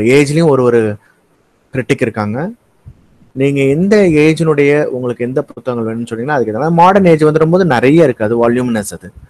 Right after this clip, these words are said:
Modern age வரும் பொழுது உங்களுக்கு ஏகப்பட்ட எழுத்துல பல இசம்களோட பல பெர்ஸ்பெக்டிவ்ஸ்ல literatures approach பண்றாங்க.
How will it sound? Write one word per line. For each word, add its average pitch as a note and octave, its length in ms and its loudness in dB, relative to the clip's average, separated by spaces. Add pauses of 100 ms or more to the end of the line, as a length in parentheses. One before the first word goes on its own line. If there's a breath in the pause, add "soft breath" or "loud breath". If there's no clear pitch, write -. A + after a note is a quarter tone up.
(420 soft breath)
Modern C3 340 0
age A2+ 180 -2
வரும் A2 260 -4
பொழுது A#2 300 -4
உங்களுக்கு G#2 340 -6
ஏகப்பட்ட A#2+ 500 -4
எழுத்துல A#2 500 -2
பல A#2 180 -2
இசம்களோட A2+ 680 -4 (440 soft breath)
பல B2+ 460 4 (1200)
பெர்ஸ்பெக்டிவ்ஸ்ல C#3+ 640 2
literatures A2+ 560 -4
approach A#2+ 380 -4
பண்றாங்க. G#2+ 520 -6